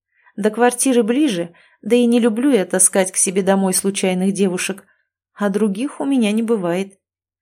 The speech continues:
Поэтому моя квартира носит гордое звание траходрома.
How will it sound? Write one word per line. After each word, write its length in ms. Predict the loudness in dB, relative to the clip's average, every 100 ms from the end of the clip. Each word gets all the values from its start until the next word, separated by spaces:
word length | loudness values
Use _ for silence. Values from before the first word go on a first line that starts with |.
| _ _ _
Поэтому 500 | 2 2 2 2 2
моя 280 | 2 0 -2
квартира 680 | -2 -6 -4 -2 0 -2 -6 -6
носит 420 | 0 2 0 -4
гордое 560 | 0 4 4 4 4 4
звание 540 | 0 -2 0 2 0
траходрома. 880 | -2 -6 -2 -2 -2 -2 -2 -4